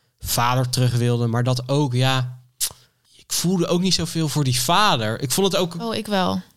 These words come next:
Speaker 1: ik vond het ook heel raar dat buiten Raya en die vader zelf er geen andere bewakers waren.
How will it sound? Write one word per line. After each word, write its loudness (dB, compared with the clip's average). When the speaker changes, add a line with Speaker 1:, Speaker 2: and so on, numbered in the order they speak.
Speaker 1:
ik -2
vond 4
het 0
ook 2
heel 6
raar 4
dat 0
buiten 2
Raya 4
en 2
die 2
vader 2
zelf 2
er 0
geen 2
andere 2
bewakers 2
waren. 4